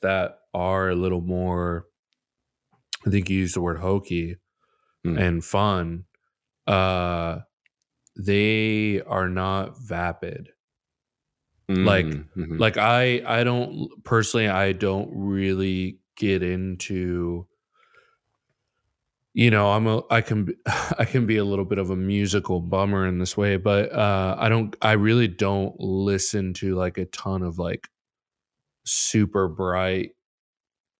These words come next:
Speaker 1: energetic, happy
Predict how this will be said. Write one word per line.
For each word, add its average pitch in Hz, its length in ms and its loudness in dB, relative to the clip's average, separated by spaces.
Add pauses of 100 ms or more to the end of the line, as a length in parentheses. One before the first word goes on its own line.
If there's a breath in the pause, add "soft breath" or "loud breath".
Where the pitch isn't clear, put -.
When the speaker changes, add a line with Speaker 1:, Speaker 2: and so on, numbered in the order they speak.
(260)
Speaker 1:
energetic, 92 840 0
happy 90 1120 -2